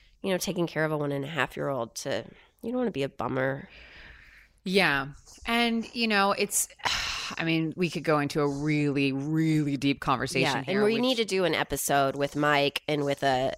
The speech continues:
Speaker 1: an expert on, uh,
Speaker 2: Addiction.
Speaker 1: on addiction, especially for parents, like, what to do if your child has addiction, 'cause
Speaker 2: Well,
Speaker 1: it just
Speaker 2: listen,
Speaker 1: seems, ugh.
Speaker 2: listen, uh, you know, it would be great to have someone come in who could talk on, you know, Mike and I both genetically have it. We know that.
Speaker 1: Mm-hmm.
Speaker 2: Mike was a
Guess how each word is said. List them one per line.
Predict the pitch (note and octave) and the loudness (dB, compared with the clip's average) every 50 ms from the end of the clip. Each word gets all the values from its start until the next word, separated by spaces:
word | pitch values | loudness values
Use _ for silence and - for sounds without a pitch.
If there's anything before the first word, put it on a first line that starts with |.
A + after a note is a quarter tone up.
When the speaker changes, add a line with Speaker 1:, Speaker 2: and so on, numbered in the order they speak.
| - - - | -6 -6 -2
Speaker 1:
an | C#3+ D3 D3 | 0 0 0
expert | C3 C#3 - - - - C3+ B2+ B2 - - - - - - - - - - - | 0 -2 -2 -2 0 2 2 2 2 0 -2 -6 -12 -20 -20 -20 -20 -18 -8 -2
on, | - D3+ C#3+ C#3 C#3 C3+ C3 C3 C3 B2+ - - | 0 2 2 4 2 2 2 2 0 0 -2 -2
uh, | - | -2
Speaker 2:
Addiction. | - F3+ F3+ A3+ B3+ B3+ - - D3+ C#3 C#3 | 2 4 6 4 4 4 0 -2 0 0 2
Speaker 1:
on | D3+ D#3 D3+ D3+ | 2 2 2 2
addiction, | C#3+ C3+ D#3 C#3+ - - D#3 C#3+ | 0 0 0 0 2 2 2 2
especially | C3+ - - - F3 F#3 - - F3+ D#3+ D3+ | 2 0 2 2 4 4 4 2 0 0 0
for | - C#3+ C3 | -2 0 0
parents, | - - - C#3+ C#3+ C#3+ C#3+ C#3+ C#3+ - | 2 2 2 2 2 2 2 0 0 -2
like, | D3 C#3 C#3 | -2 0 2
what | C#3+ C3 - | 0 0 0
to | D3+ C3+ | -2 -2
do | - C3 | -2 -2
if | C3+ - | -2 0
your | D3+ C#3 | -2 -4
child | - - D#3 C#3 C3+ C3 C3+ C#3 | -2 0 0 2 4 4 2 0
has | D3+ C#3+ C#3+ D3 | -2 -4 -6 -4
addiction, | E3 G#3 A#3+ - - - B2 E3+ | -2 -2 0 2 2 0 0 -2
'cause | - - | 0 0
Speaker 2:
Well, | A#3 A#3 A#3 B3+ | 0 2 2 2
Speaker 1:
it | C4+ | 2
just | C4 - | 2 2
Speaker 2:
listen, | C4+ A3 F#3 C3 B2+ | 0 0 0 -2 -4
Speaker 1:
seems, | - - - - - - | -6 -6 -6 -6 -6 -4
ugh. | E3+ D#3 F#3 | -2 2 4
Speaker 2:
listen, | G3+ A3+ A3 - A#3 G3 D#3+ D3 - - - - | 6 6 6 4 2 0 0 -2 -6 -6 -2 0
uh, | - - - | 0 0 2
you | - G3 F#3+ | 2 2 2
know, | F#3 | 4
it | F#3 | 2
would | F#3 E3+ | 2 0
be | F3+ | 2
great | - F#3+ G3+ G#3+ | 4 4 4 4
to | - G#3 | 4 2
have | F3+ F3+ E3 | 2 2 2
someone | - F3+ E3+ E3 D#3+ | 0 0 0 0 0
come | - E3 D#3 D#3 | 0 2 2 4
in | D3+ D3 D3 C#3 | 4 2 2 2
who | D3 D3+ D3+ | 0 0 2
could | - D#3+ C#3+ C3 - | 2 2 2 2 0
talk | - - D#3+ C#3+ C#3+ C#3+ - - - | -2 0 2 4 4 2 0 -2 -4
on, | - C#3 C#3 C3+ C3+ C3+ B2 - | -2 0 0 0 0 -2 -2 -2
you | E3+ D#3 | 0 0
know, | D3 C3 | 2 4
Mike | C#3 C3 C3+ D3+ - | 4 4 4 4 2
and | F3 D#3 | 0 0
I | C#3+ C#3 C3+ | 2 2 2
both | D3 C#3+ C3+ C#3 - - D#3 | 4 4 2 2 0 -2 -4
genetically | C3+ - C#3 C3+ C3 C3 C3+ C#3+ - C#3 B2 B2 | 0 0 2 2 2 2 0 0 -2 -2 -4 -2
have | B2 C3 A#2 A#2+ - | 0 0 0 2 2
it. | C#3+ C#3+ - | 0 0 0
We | D3+ D3 C3 | -2 0 0
know | B2 A#2+ A#2 | 0 0 0
that. | - A#2 A#2+ A#2 B2+ D3+ | 0 2 2 2 2 0
Speaker 1:
Mm-hmm. | E3+ F3 - D#3 | -4 -6 -4 -2
Speaker 2:
Mike | C#3+ C#3 C3+ B2+ - - | -2 0 -2 -2 -2 -2
was | C3+ C3 B2+ B2 - | -2 0 0 0 -2
a | B2+ | -4